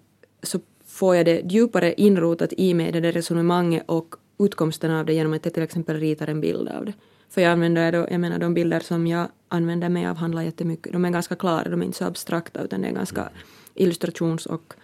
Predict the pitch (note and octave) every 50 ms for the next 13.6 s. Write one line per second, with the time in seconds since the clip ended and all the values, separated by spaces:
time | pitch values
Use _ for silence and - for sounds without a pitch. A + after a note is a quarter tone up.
0 | - - - _ _ _ - - - F3 E3 D#3+ - - - - - - E3+ E3+
1 | F#3 F#3+ - G3 G#3 G#3 - - - - - - A#3 A3 - - - G#3+ G#3 _
2 | _ _ _ _ _ - F#3 F3+ F3+ F3+ F#3+ F#3 - - - F#3 F#3 G3 F#3+ F3
3 | E3 E3 - E3 D#3+ D#3+ E3 D#3+ D#3+ - G3 F#3+ - F3 E3+ E3+ E3 E3 E3+ -
4 | F3 E3+ E3+ D#3 D3+ - - - D3 - - D#3 D3+ D3 - E3 D3+ D3+ D3+ D3
5 | - _ _ _ _ _ _ _ - E3+ D#3+ D#3 - - D#3+ D#3+ D#3+ - D#3 -
6 | - D#3+ D3+ D#3 E3 - - - - - - - - _ _ _ _ _ _ _
7 | _ _ - E3 E3 E3+ F3 E3+ E3+ F3 E3+ E3+ D#3+ E3 D#3 - F3+ F#3 F3+ E3
8 | E3 D#3+ D#3+ E3 - - E3+ E3 E3+ E3 E3+ E3+ E3+ F#3 F3+ F3 F3 E3+ E3+ F3+
9 | F#3 F3+ E3+ D#3+ - D#3+ D#3 D#3+ D#3+ E3 - _ _ _ - - F3 F3 E3+ -
10 | - F3+ F3 F3 E3+ E3 E3 E3+ - - G#3 G#3 F#3 E3+ E3+ - E3 E3 - -
11 | F3+ F3 E3 E3 E3 D#3 D#3+ D#3+ D#3+ - - _ - F#3 F#3 F#3+ F3 E3 F3 F3+
12 | F3+ F3 E3 D#3+ D#3 - _ _ _ _ _ _ _ _ - _ - F3 F#3 F3
13 | F3 F3 F3+ F3+ F3+ F3 E3 E3 - E3+ D#3+